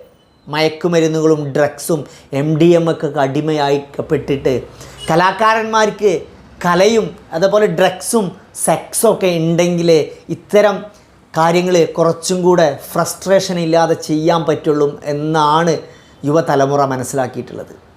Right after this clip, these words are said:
അതുകൊണ്ട് തന്നെ ഷൈൻ ടോം ചാക്കോ എന്ന് പറയുന്ന ഈ ഒരു മനുഷ്യന് സത്യം പറയുകയാണെങ്കിൽ അദ്ദേഹം അദ്ദേഹത്തിൻ്റെ ഓപ്പണായിട്ടുള്ള കാര്യങ്ങൾ തുറന്ന് പറയുകയാണെങ്കിലും യഥാർത്ഥത്തിൽ ഇന്നത്തെ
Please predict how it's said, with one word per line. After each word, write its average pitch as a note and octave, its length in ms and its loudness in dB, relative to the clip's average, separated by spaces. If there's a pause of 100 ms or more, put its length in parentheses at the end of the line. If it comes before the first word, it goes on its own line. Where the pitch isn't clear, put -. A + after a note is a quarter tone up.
(1200)
അതുകൊണ്ട് C#4 360 4
തന്നെ D4+ 240 2 (720)
ഷൈൻ G#3 200 0 (180)
ടോം C4+ 200 4 (180)
ചാക്കോ A3+ 400 2 (160)
എന്ന് A3 180 2
പറയുന്ന G#3+ 360 2 (280)
ഈ - 100 -6
ഒരു G#3+ 140 2
മനുഷ്യന് F#3+ 440 -4 (260)
സത്യം F3 400 -6
പറയുകയാണെങ്കിൽ F3 480 0 (160)
അദ്ദേഹം D#3 380 0
അദ്ദേഹത്തിൻ്റെ E3+ 480 2 (140)
ഓപ്പണായിട്ടുള്ള G3 640 0
കാര്യങ്ങൾ F#3 300 2 (100)
തുറന്ന് F3 340 0
പറയുകയാണെങ്കിലും G3 760 2 (680)
യഥാർത്ഥത്തിൽ C4+ 500 0 (500)
ഇന്നത്തെ B3 460 -2